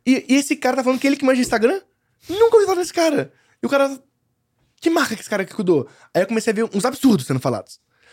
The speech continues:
Tipo, um, coisas que, e, pausa. Quando eu tava na curseria, eu nunca deixei de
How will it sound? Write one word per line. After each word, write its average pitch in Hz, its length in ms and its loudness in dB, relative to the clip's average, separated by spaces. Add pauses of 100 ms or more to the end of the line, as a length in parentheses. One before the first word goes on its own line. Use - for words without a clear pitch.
(160)
Tipo, - 260 -6
um, 131 240 -4 (1040)
coisas 226 220 0
que, - 280 -2 (640)
e, 139 300 -18 (1040)
pausa. 135 380 -2
Quando 156 260 -4
eu 262 80 2
tava 208 160 -2
na 151 60 -4
curseria, 135 500 -4
eu 120 120 -2
nunca 120 180 -2
deixei 175 260 -2
de 220 200 -6